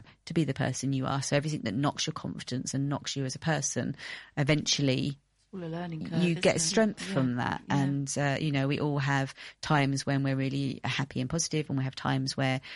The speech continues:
Speaker 1: you know, we're sort of feeling, uh, rotten. But I think, as I say, I think we said before, if you learn to believe in yourself and in your strengths and your abilities,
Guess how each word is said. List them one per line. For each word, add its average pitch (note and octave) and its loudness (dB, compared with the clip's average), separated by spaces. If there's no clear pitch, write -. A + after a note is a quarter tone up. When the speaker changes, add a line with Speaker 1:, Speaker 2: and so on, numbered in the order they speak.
Speaker 1:
you D3+ 0
know, C3 2
we're C#3 2
sort - -6
of C3+ -12
feeling, C3+ 0
uh, - -4
rotten. C#3+ 0
But - 2
I C#3+ 2
think, D3 0
as D3 -4
I D3 -6
say, C#3+ 2
I - -2
think C3+ -4
we D3 -6
said - -6
before, D3+ 2
if - -6
you D#3+ 2
learn D#3 2
to D3+ -4
believe D3+ 2
in C#3+ 2
yourself C3+ 2
and C#3 2
in C3+ 2
your C3+ 0
strengths - 0
and C3 0
your B2+ 2
abilities, B2+ -2